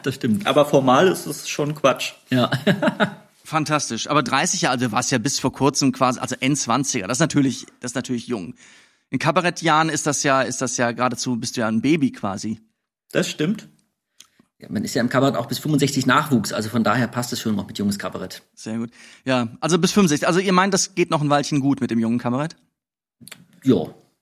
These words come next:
Speaker 2: Solange man irgendwen findet, der es noch drüber schreibt, immer gerne.
Speaker 1: <laughs> Genau.
Speaker 3: Ja gut, aber habt ihr ja in der Distel gefunden. Jetzt muss ich mal fragen, ihr seid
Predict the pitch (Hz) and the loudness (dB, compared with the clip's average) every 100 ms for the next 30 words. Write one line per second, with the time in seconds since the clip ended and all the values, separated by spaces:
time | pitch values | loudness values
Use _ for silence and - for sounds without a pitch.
0 | _ _ - - 131 123 139 143 131 139 | _ _ -18 -2 2 4 6 6 4 2
1 | 139 135 151 151 147 135 147 156 143 135 | 0 2 2 2 0 2 2 2 2 2
2 | 156 139 - 160 165 156 - 139 135 143 | 0 -4 0 2 2 0 0 2 0 0
3 | 135 127 127 123 113 185 135 - - - | 0 2 2 2 2 0 -2 -4 -2 -2
4 | 131 - - - _ - 139 131 151 196 | -2 -4 -6 -20 _ -2 2 2 4 2
5 | - 196 185 175 180 156 165 165 160 139 | 2 4 4 4 2 2 0 -2 2 2
6 | - - - - - - - _ 185 - | 2 -2 -16 -16 -18 -20 -20 _ -2 -2
7 | - _ - 175 240 220 220 - 139 135 | -8 _ 2 2 4 4 4 4 2 2
8 | 156 170 214 | 2 4 2